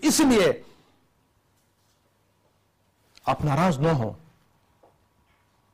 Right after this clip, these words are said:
मैं shoes ले रहा था कबाड़ में,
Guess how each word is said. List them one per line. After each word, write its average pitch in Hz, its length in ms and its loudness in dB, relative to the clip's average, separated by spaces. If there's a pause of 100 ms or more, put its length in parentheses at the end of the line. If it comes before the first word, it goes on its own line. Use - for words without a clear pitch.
(720)
मैं 165 360 0
shoes 190 320 0
ले 127 180 0
रहा 98 240 -4
था 92 260 -16 (1700)
कबाड़ 135 340 0
में, 95 200 -10